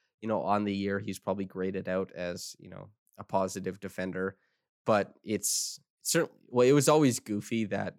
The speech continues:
you know, N B A dot com had him in the defensive player of the year ladder. I think he was as high as four in the early parts of the season. That was always very silly, but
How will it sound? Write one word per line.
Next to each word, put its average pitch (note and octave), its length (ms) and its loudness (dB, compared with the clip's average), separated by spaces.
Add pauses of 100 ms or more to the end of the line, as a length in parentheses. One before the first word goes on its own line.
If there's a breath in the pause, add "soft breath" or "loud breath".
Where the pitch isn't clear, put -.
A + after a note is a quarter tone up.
you G2+ 80 -16
know, F#2 100 -10
N G2 140 -8
B G2 180 -4
A - 20 -4
dot F#2+ 200 -6
com F#2 260 -8
had G2+ 240 -2
him G2 120 -6
in F#2+ 120 -10
the F#2 240 -8 (320)
defensive G2+ 440 -6
player G2 220 2
of G2 80 -2
the F#2 60 -6
year F#2 200 0
ladder. G#2 340 2
I F#2 80 -2
think F#2 200 -14
he F#2 300 -14
was F#2+ 180 -10
as F#2+ 140 -10
high F#2+ 160 0
as F2+ 160 -4
four G2 420 -4 (560)
in G#2 100 -6
the G#2 140 2
early G2+ 220 2
parts G#2 260 0
of - 60 -12
the G#2 80 -6
season. G#2+ 420 -4 (400 soft breath)
That B2+ 140 8
was C3+ 140 6
always G#2+ 300 6
very G2+ 220 4
silly, G#2 460 0
but G#2 320 -2